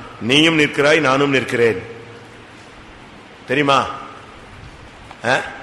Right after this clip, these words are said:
உண்மையா சொல்ல, நமக்காக மத்தவங்க யாரோ ஜெபிக்கிறாங்க.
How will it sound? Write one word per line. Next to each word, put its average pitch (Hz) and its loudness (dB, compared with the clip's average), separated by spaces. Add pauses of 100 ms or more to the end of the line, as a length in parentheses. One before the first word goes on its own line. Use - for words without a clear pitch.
(840)
உண்மையா 180 4
சொல்ல, 117 0 (1040)
நமக்காக 170 2
மத்தவங்க 165 2
யாரோ 160 4
ஜெபிக்கிறாங்க. 156 0